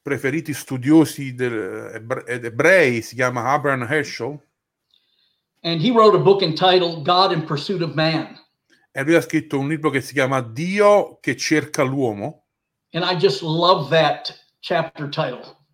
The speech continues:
Speaker 1: E mi piace quel titolo.
Speaker 2: Not chapter title, but the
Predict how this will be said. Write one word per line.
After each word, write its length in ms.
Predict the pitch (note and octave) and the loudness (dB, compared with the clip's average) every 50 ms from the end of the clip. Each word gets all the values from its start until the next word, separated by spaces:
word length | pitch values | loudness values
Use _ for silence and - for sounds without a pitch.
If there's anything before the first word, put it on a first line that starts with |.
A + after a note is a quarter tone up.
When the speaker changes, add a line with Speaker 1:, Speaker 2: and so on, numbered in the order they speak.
| _ _ _ _ _ | _ _ _ _ _
Speaker 1:
E 140 | - B2 B2 | -6 -6 -4
mi 140 | B2+ B2+ A#2+ | -4 -6 -4
piace 400 | B2+ C#3+ D3+ D#3 C#3+ - D3 A#2 | -2 0 2 2 2 0 -2 -2
quel 380 | B2+ C3 B2 B2 A#2 A#2 - - | -2 -2 -2 -2 -4 -6 -8 -8
titolo. 460 | - D3+ C3 - G#2+ G2 F2+ F2 - _ _ _ _ _ _ _ _ _ _ _ _ _ _ _ _ _ _ _ _ _ _ _ _ _ _ _ _ _ _ _ _ _ _ _ _ _ _ _ _ _ _ - | -10 -10 -8 -6 -6 -6 -8 -10 -14 _ _ _ _ _ _ _ _ _ _ _ _ _ _ _ _ _ _ _ _ _ _ _ _ _ _ _ _ _ _ _ _ _ _ _ _ _ _ _ _ _ _ -8
Speaker 2:
Not 240 | D3+ D#3 D#3 - - | -6 -6 -6 -4 -4
chapter 340 | - E3+ D#3+ D#3+ - C#3+ C3+ | -2 -2 -2 -4 -4 -8 -6
title, 280 | - E3 D3+ C#3 C#3 | -2 -2 0 0 -2
but 160 | C3 C#3+ C#3+ - | -6 -8 -8 -10
the 160 | D3+ C#3+ | -12 -14